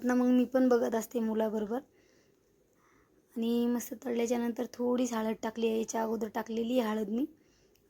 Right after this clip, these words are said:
हळद मस्त मसाले तळल्याच्या नंतर, नंतर लक्षात आलं मिरची टाकायची होती म्हणून.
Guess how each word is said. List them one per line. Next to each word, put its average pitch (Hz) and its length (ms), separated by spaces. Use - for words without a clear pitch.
हळद 226 300
मस्त 240 520
मसाले 226 400
तळल्याच्या 226 500
नंतर, 233 280
नंतर 240 320
लक्षात 247 360
आलं 233 140
मिरची 240 340
टाकायची 240 440
होती 233 220
म्हणून. 226 240